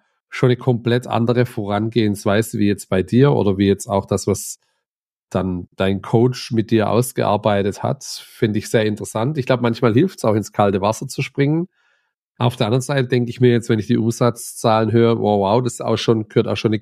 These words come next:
Menge Mut dazu, das mal zu machen. Es erzeugt wahrscheinlich auch den Druck, dass du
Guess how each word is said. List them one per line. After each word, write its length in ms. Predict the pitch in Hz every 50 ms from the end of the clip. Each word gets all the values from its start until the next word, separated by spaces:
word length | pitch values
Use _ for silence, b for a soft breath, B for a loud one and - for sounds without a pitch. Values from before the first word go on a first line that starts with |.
| -
Menge 300 | - 104 107 107 104 107
Mut 260 | 107 107 110 113 - -
dazu, 220 | 117 - - 131
das 200 | 107 104 - -
mal 200 | 110 98 98 95
zu 140 | - - 98
machen. 500 | 95 92 98 - - 131 139 151 147 - _ _ _ _ _ _ _ _ _ _ _ _ _
Es 220 | - 120 113 -
erzeugt 400 | 123 113 - - 127 117 117 -
wahrscheinlich 380 | 117 - - 120 110 110 - 127
auch 220 | 120 110 110 -
den 180 | - 123 107 101
Druck, 300 | - - 127 131 - -
dass 200 | - 113 - -
du 380 | - 117 107 107 104 101 98